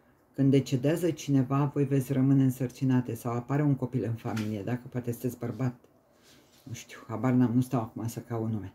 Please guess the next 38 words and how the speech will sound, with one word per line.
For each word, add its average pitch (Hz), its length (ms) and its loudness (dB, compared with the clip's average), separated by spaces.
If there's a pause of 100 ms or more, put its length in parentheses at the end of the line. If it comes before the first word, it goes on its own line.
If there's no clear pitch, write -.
(100)
inițiale. 110 580 -6 (760)
Da? 151 360 0 (240)
E 151 120 2
ca 156 160 0
și 139 200 -2
cum, 139 500 4
uh, 131 140 2
tandea 139 280 2
pe 127 120 -6
mandea. 120 460 0
Pierdeți 143 380 0
pe 139 80 -2
cineva, 131 420 2
dacă 139 240 -2
câștigați 127 520 -4
pe 120 80 -6
cineva. 117 520 -2 (400)
Sau 139 680 2 (460)
poat-, 147 300 -2 (380)
puteți 147 400 0
avea 143 200 4
un 139 200 6
deces 127 420 2
în, 135 180 4
uh, 120 360 2
familie 139 440 2
și 139 280 -4
să 147 160 -4
vă 131 120 -2
împăcați 139 520 -2
cu 170 80 -8
soțul 135 360 -6
sau 117 180 -4 (100)
cu 117 60 -16
fostul 127 580 0
iubit, 120 400 0
iubită. 127 360 -4 (360)
Da? 139 300 -4